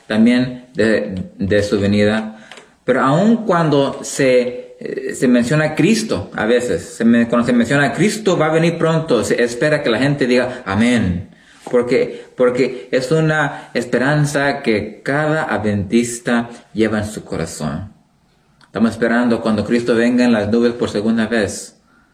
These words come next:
Y los muertos en Cristo resucitarán primero y nosotros después, y noso-, y no-, y, y nosotros juntos con ellos, ah, veremos a Cristo en el aire y estaremos con Él por siempre. Es una esperanza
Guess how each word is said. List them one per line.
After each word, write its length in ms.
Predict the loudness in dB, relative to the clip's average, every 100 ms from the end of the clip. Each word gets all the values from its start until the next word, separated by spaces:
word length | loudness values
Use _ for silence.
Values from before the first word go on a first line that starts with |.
| _ _ _ _ _ _ _ _ _ _ -2
Y 60 |
los 140 | 0 2
muertos 300 | 2 2 0
en 140 | 0
Cristo 320 | 0 2 2
resucitarán 580 | 2 -2 -2 0 0 2
primero 480 | 2 2 2 0 0
y 60 |
nosotros 640 | -2 -2 -2 0 -2 -4 -16 _ _
después, 540 | -8 -8 -2 0 0 2
y 60 | 0
noso-, 320 | 2 -2 0
y 60 | 2
no-, 160 | 2
y, 300 | 2 0 2
y 20 | 2
nosotros 760 | 2 2 0 2 0 0 -4 -18 _ _
juntos 340 | 0 0 0 0
con 220 | 0 2
ellos, 380 | 0 -2 -6 -16 _ _ _ _ _ _ -20
ah, 300 | -20 -20 -20 _
veremos 380 | -4 0 2 0
a 100 | 0
Cristo 460 | -2 -2 -2 -4 -4
en 140 | -4
el 120 | -2 0
aire 300 | -2 -4 -8 -12 _ _ _ _ _ _ _
y 60 | -10
estaremos 400 | -4 0 0 -2
con 220 | -2 -4
Él 60 | -4
por 140 | -6 -10
siempre. 380 | -10 -12 -16 -20 _ _ _ _ _ _ _ _ _ _ -20 -20 -18 -4
Es 100 | 0
una 120 | 2
esperanza 680 | 2 0 0 0 0 0